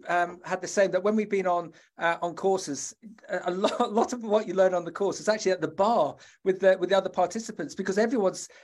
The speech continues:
uh, got, got, uh, similar issues, but actually to o-, be open and communicative, um, ab-, about it, uh, you can very quickly find, uh, possible s-, solutions, 'cause someone might have had the same problem as you,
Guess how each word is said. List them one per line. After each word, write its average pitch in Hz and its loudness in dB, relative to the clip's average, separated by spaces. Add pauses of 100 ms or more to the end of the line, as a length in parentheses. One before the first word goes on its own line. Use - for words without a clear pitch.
(100)
uh, 170 2
got, 190 2 (100)
got, - -2
uh, 175 4
similar 180 0
issues, 170 -4
but - -6
actually 190 -4
to - -4
o-, 208 4
be 202 2
open 208 0
and 185 -10
communicative, 185 -6 (340)
um, 175 0 (320)
ab-, 160 -2
about 185 0
it, - -12
uh, 170 0
you 170 -10
can 175 -8
very 226 0 (100)
quickly - -6
find, 175 0 (340)
uh, 170 2 (140)
possible 196 -6
s-, - -12
solutions, 196 -2
'cause 160 -6
someone 208 2 (120)
might 185 4
have 180 0
had 170 2
the 170 -8 (100)
same 185 2
problem 170 -6
as 165 -6
you, 185 0